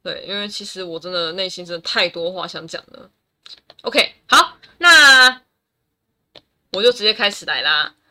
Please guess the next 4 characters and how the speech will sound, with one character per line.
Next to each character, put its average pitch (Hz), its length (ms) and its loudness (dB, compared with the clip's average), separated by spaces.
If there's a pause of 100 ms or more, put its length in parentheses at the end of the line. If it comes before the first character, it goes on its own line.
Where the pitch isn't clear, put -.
(160)
嘿 247 140 -6
嘿。 190 720 -2 (600)
诶， 226 220 -6
今， 294 520 -12